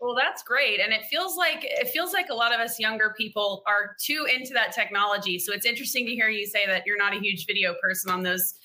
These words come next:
times when you're trying to figure it out. So what advice would you give to the weekend golfer? Like, from what you've learned in the past few years playing mini tours, making it to the P G A Tour, you know, I look at my dad who plays, like, four times a week, and he gets so mad when he shoots eighty,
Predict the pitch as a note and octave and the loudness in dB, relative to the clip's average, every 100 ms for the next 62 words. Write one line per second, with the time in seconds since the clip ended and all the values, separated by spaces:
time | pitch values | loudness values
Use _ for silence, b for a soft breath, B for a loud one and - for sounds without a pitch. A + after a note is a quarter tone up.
0 | B B B _ B3 B3+ B3 A3+ A3 - | B B B _ 0 2 2 -2 -4 0
1 | A3+ G#3+ G#3+ G#3 G3+ G3 F3+ F3 - G#3 | 2 2 0 0 2 2 2 0 0 -2
2 | G#3 G3+ B3 E4 E4 A#3 A#3+ A#3+ - B3+ | -2 0 0 2 -2 0 0 0 -4 -4
3 | F#3+ A3 G3 G#3+ G#3+ G3 - - G#3+ G3+ | -2 -2 -2 0 0 -2 -4 -2 -2 -2
4 | F#3+ F#3+ - G#3 A3+ B3+ B3+ A3+ G#3 F3 | -4 -6 -6 -4 -2 0 0 0 0 -2
5 | - - - - G#3 - A3 A3+ A#3+ B3+ | -2 -4 -4 -2 -2 0 0 0 -2 -4
6 | A#3 A#3+ B3 A#3+ A#3 A3+ A3 A3 - G#3+ | -2 2 2 2 -2 0 0 0 -2 -2
7 | G3+ G3 G3 G3 - G3 G3 F#3+ F#3+ F#3 | 2 2 2 -2 -2 0 0 0 -2 -2
8 | F#3+ F#3 F#3 G3 G3 G3+ G3+ - G3 G3+ | 0 0 0 -2 -4 -2 -2 -2 -6 -4
9 | F#3+ F3+ E3+ F3+ E3+ E3+ E3+ B B B | 0 -2 -2 -2 0 0 -2 B B B
10 | B - G#3 G3 A3 A#3 A#3 G#3+ G#3+ G#3 | B -2 2 4 2 0 -2 0 0 2
11 | G3 F#3+ G#3 F#3+ G3+ F#3 F#3 - F#3+ F#3 | 2 2 -2 -4 0 2 0 -2 -4 -2
12 | G#3 G#3 G#3 G3 G3+ F#3+ F#3+ F#3+ G#3 F#3 | -2 0 0 0 0 -2 -4 -4 -4 -4
13 | F#3 - - A3+ G#3+ G#3+ F#3+ F#3 F3+ F3+ | -2 -4 -2 0 0 0 0 2 0 -2
14 | F3+ F3+ - F#3 - - G#3 F3+ D#3+ D3 | -4 -4 -4 -4 -4 -2 -2 -2 -4 -6